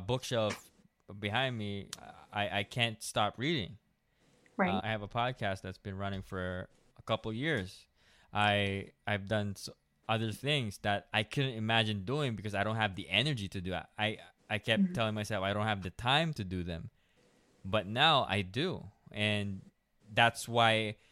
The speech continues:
Speaker 1: that's
Speaker 2: But you
Speaker 1: what's
Speaker 2: didn't magically
Speaker 1: Mm-hmm.
Speaker 2: make time. Time was
Speaker 1: No.
Speaker 2: not, you do not have more hours than I do.
Speaker 1: No.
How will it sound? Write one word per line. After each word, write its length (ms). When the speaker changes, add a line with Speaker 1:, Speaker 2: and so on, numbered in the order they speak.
Speaker 1:
that's 160
Speaker 2:
But 100
you 80
Speaker 1:
what's 120
Speaker 2:
didn't 160
magically 480
Speaker 1:
Mm-hmm. 80
Speaker 2:
make 260
time. 420
Time 340
was 160
Speaker 1:
No. 80
Speaker 2:
not, 240
you 220
do 200
not 240
have 260
more 200
hours 480
than 260
I 300
do. 140
Speaker 1:
No. 240